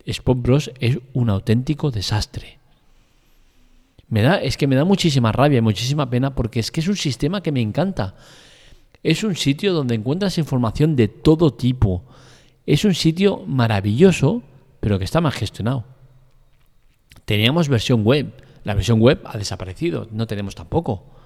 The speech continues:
¿Qué pasa en Spot Bros? ¿Por qué no hay información? ¿Por qué la gente tiene que enterarse por boca de otros de lo que pasa o no pasa? ¿Por qué yo, como hombre tecnológico, me encuentro fuera de un sitio que no puedo entrar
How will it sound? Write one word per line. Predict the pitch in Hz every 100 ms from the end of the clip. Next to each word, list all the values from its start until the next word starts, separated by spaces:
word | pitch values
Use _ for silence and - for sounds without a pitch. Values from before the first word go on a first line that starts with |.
| - _ _ _ _ _ _ -
¿Qué | 139
pasa | - 196 143
en | 123
Spot | - 123 110
Bros? | 107 101 92 - _ _ _ _ _ _ _ _
¿Por | - 117
qué | - 196
no | 190
hay | 190
información? | 127 113 110 104 - 110 95
¿Por | 113 117
qué | 208
la | 220
gente | - 185 180 147
tiene | 143 135
que | 123
enterarse | 113 120 127 120
por | 123
boca | 110 113 135 127
de | 110
otros | 127 143 147 - - - -
de | 117
lo | 107
que | 101
pasa | 143 143
o | 127
no | 104
pasa? | 117 - 95 - - - -
¿Por | 123 110
qué | 180 180
yo, | 170 143
como | 123 120
hombre | 123 202
tecnológico, | 202 190 151 143 139 165 185
me | 156
encuentro | 123 147 156 123
fuera | 98 - 170 117
de | 131
un | 165
sitio | 131 117 113
que | 127
no |
puedo | 165 185
entrar | 143 123 151 185